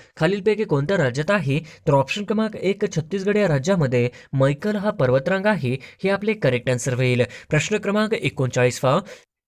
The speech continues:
कीर्तनाच्या माध्यमातून राष्ट्रजागृतीचे कार्य करणाऱ्या डॅश डॅश यांना आपण राष्ट्रसंत म्हणून ओळखतो. कीर्तनाच्या माध्यमातून राष्ट्रजागृतीचे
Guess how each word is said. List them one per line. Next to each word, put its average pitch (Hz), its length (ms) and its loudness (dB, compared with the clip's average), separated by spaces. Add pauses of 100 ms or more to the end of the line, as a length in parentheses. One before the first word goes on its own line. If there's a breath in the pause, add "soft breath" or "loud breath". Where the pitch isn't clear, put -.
कीर्तनाच्या 208 640 2
माध्यमातून 185 680 2
राष्ट्रजागृतीचे 135 1300 0 (280 loud breath)
कार्य 208 260 2
करणाऱ्या 196 420 0
डॅश 135 240 4
डॅश 170 180 -2
यांना 131 320 2 (260 loud breath)
आपण 156 360 2
राष्ट्रसंत 185 680 0
म्हणून 180 260 0
ओळखतो. 127 640 0 (320 loud breath)
कीर्तनाच्या 190 600 0
माध्यमातून 170 640 0 (180)
राष्ट्रजागृतीचे 147 1080 0